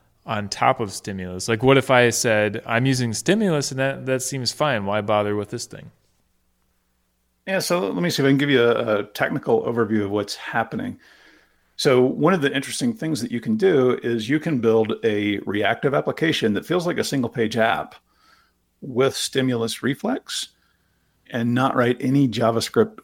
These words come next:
Speaker 2: whatsoever. Now, when you do that, like you had mentioned the X M L H T T P request object feeling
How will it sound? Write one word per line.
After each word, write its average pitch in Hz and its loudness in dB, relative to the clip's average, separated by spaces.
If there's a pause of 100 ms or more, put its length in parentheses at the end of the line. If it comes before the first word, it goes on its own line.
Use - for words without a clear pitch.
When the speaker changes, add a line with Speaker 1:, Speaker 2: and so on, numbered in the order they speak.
Speaker 2:
whatsoever. 107 -2 (1400)
Now, 143 2
when 131 0
you 127 4
do 180 4
that, 131 6
like 127 4
you 147 2
had 131 4
mentioned 127 4
the 113 0
X 120 0
M 123 -2
L 117 -2
H 117 -4
T 131 -6
T - -4
P 127 -4
request 127 0
object 131 -2
feeling 123 0